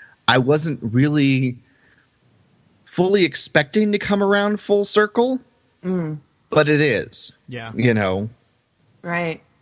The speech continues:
Speaker 2: Well, I think, yeah, yeah, I'm also very, very interested in seeing that relationship because, you know, so much of The Last Jedi was Rey and, and Finn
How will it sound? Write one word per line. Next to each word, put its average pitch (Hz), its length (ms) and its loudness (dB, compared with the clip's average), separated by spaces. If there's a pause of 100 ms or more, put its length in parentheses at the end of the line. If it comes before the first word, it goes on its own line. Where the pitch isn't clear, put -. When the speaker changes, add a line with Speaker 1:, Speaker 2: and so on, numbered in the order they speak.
(260)
Speaker 2:
Well, 220 100 2
I 226 80 0
think, 311 540 -8 (1600)
yeah, - 160 -6 (140)
yeah, 196 240 2
I'm 220 240 0
also 196 400 0
very, 180 240 0
very 170 220 0
interested 165 560 -2
in 165 420 -2
seeing 165 440 0
that 160 260 0
relationship 160 840 -2
because, 156 840 0
you 185 160 0
know, 170 120 2
so 208 220 2
much 196 300 0
of 175 300 0
The 185 100 2
Last 165 360 0
Jedi 175 380 0
was 156 640 -4
Rey 160 420 0
and, 151 160 -6
and 156 140 -2
Finn 147 440 -2